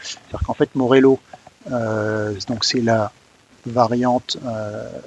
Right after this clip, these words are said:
c'est l'implémentation, euh, pour arm du jeu, euh, de l'extension de jeu d'instruction, euh, Chéri. Mais en fait, ça désigne aussi un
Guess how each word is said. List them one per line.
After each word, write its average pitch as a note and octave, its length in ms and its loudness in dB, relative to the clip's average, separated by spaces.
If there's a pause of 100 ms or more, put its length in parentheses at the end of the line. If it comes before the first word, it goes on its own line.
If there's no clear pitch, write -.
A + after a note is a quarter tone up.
(100)
c'est - 160 -6
l'implémentation, C3+ 760 2 (260)
euh, A2+ 640 -4
pour B2+ 320 -2
arm A#2+ 400 4
du G#2 100 -8
jeu, A#2 360 -2
euh, G#2 280 -8
de A2+ 80 -2
l'extension A#2+ 520 2 (100)
de G#2+ 80 -2
jeu A2+ 120 0
d'instruction, A2 480 0 (100)
euh, G2+ 40 -4 (160)
Chéri. B2+ 420 -2 (640)
Mais A#2+ 60 -4
en G#2 80 -6
fait, - 220 2
ça C3 100 0
désigne B2+ 560 0 (100)
aussi C#3 500 0 (720)
un C3+ 340 2